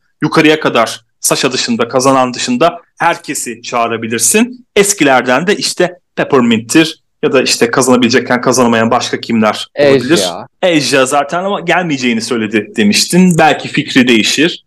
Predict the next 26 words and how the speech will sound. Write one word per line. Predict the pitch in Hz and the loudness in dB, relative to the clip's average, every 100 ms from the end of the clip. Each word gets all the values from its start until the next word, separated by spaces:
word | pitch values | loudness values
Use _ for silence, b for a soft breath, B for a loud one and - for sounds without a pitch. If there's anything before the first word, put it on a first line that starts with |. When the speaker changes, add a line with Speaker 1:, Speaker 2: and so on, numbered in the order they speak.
| _ - | _ -8
Speaker 1:
Umarım | 143 131 147 | -2 2 2
Speaker 2:
Ama | 202 | 0
işte | 196 | -2
şey, | 180 202 | 0 2
Speaker 1:
değişir. | 202 196 151 139 143 156 | 2 2 -2 0 0 2
Speaker 2:
o | 156 151 151 - - | 2 2 2 -2 -2
söyleyen | 156 147 151 165 | 0 2 0 0
kişi, | - 120 | -6 -14
bu | |
dedikodu | 120 131 147 139 | -10 -6 -2 0
veren | 139 143 139 | 2 2 0
kişi | 135 120 | -4 -12
işte | 113 - 202 226 - | -14 0 2 2 2
All | 165 170 | 2 2
Star | 170 180 | 2 0
yedi | 156 151 156 165 | 0 0 0 0
gibi | 135 127 | 0 0
herkes | 131 131 143 - | 0 -2 -8 -6
finalist | 147 151 151 | -4 -2 0
olacağı | 147 139 139 165 135 | 2 2 2 2 2
için | 123 - 208 107 - | 0 -4 -6 -6 -6
hani | 160 156 | -2 2
böyle | 165 160 165 165 - | 2 4 2 0 -8
sekiz | 156 151 | -8 0
on | 170 156 | 2 2
bölümlük | 143 123 156 254 | 2 0 -2 -4